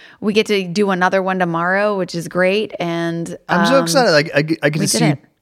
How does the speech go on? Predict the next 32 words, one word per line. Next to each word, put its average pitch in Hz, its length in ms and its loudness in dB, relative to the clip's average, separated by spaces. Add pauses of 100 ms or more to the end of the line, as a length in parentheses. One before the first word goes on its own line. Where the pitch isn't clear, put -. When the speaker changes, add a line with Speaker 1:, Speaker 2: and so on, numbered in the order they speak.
(220)
Speaker 2:
two 185 180 2
days 175 220 4
in 151 80 0
a 151 40 2
row. 165 280 6
Speaker 1:
I 311 420 2
know. 302 680 2
Speaker 2:
This 208 140 4
Speaker 1:
This 214 60 0
Speaker 2:
is 220 60 -2
Speaker 1:
is 240 60 4
the 208 40 6
Speaker 2:
how, 190 120 6
Speaker 1:
best 330 260 2
ever. 330 380 4
Speaker 2:
this 165 160 0
is 180 120 0
why 165 260 6
I 147 40 4
love 143 240 2
doing 135 160 2
this 117 100 -8
podcast 123 480 -4
so - 140 -8
much, 95 180 -12
'cause 131 140 -8
I 147 60 -2
get 143 120 -10
to 131 60 -10
see 226 200 2
you. 123 160 0
Speaker 1:
<sighs> - 60 -14